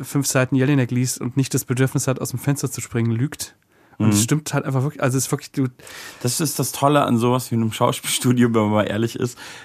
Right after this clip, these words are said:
Speaker 2: dass man auch gezwungen war, sich damit auseinanderzusetzen,
Speaker 1: Ja.
Speaker 2: weil ich ganz ehrlich bin der Letzte, der sich in seiner Freizeit sagt, „Jetzt lese ich Jelinek“ oder auch Schiller oder auch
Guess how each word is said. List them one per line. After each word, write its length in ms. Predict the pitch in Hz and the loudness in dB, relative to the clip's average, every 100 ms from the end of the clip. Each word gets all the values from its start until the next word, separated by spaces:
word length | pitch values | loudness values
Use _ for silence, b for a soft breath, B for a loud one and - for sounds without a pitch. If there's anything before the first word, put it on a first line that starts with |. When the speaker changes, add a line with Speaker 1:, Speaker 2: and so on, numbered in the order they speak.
| - | -2
Speaker 2:
dass 220 | 113 110 | -2 2
man 120 | 117 | 2
auch 160 | - - | 0 -2
gezwungen 580 | - - - 139 127 98 | -6 -6 0 2 4 4
war, 220 | 92 92 | 2 2
sich 160 | 92 - | -2 -4
damit 300 | 95 98 - | -4 -4 -4
auseinanderzusetzen, 920 | - 101 117 117 - 104 98 - 104 | -2 2 4 4 2 2 0 -2 -2
Speaker 1:
Ja. 40 | |
Speaker 2:
weil 220 | 101 101 101 | 2 2 0
ich 160 | 113 | -2
ganz 180 | - 113 | 0 0
ehrlich 360 | - 127 127 - | 2 2 0 0
bin 80 | 117 | 2
der 100 | 117 | 2
Letzte, 400 | 123 - 113 107 | 2 -2 -4 0
der 140 | 101 | -2
sich 120 | 104 | -2
in 80 | 113 | 0
seiner 220 | 104 98 | 2 0
Freizeit 400 | 101 107 98 101 | 0 0 0 -2
sagt, 320 | 107 101 98 B B B B B | 0 -2 -2 B B B B B
„Jetzt 200 | - - | -8 2
lese 160 | 117 104 | 2 4
ich 80 | 113 | 2
Jelinek“ 360 | 113 113 101 | 4 4 2
oder 220 | 110 107 | 2 2
auch 240 | - 107 - | 2 0 -2
Schiller 580 | - - 117 131 113 92 | -4 -2 0 2 2 2
oder 240 | 101 - | 0 0
auch 160 | 95 | -4